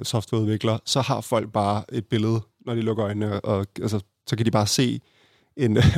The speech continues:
<laughs> en, øh, mand, der sidder, okay, du er det meget,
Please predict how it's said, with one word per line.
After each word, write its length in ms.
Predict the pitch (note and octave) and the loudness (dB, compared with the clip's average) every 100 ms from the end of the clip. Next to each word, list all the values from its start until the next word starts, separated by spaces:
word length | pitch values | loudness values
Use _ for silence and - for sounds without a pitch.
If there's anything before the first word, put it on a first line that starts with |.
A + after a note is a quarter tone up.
| - | 2
<laughs> 400 | - - - _ | -6 -12 -20 _
en, 140 | A#2+ G#2 | -6 -4
øh, 140 | G#2+ E2+ D3 | -2 -4 -4
mand, 340 | B2 C3+ C#3+ C3+ _ _ | 2 2 2 -4 _ _
der 60 | - | -6
sidder, 540 | - A#2+ G#2+ G#2+ G#2+ - - - | 0 2 4 2 2 -2 -10 -8
okay, 240 | G#2+ A2+ G2 | -6 -4 -2
du 60 | B2 | 2
er 20 | |
det 60 | G#2+ | 4
meget, 320 | G#2+ A2+ | 4 4